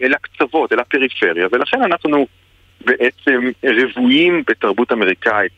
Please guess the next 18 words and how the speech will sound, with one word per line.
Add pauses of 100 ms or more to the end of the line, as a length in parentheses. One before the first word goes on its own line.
גם (120)
ב-, (300)
בס-, (100)
בסרטים
שאנחנו
רואים,
ובסדרות
הטלוויזיה,
ובמוצרים
שאנחנו
קונים, (520)
בלוגוים,
ב-, (460)
ב-,
ב-, (640)
בפירמות
שאנחנו
קונים.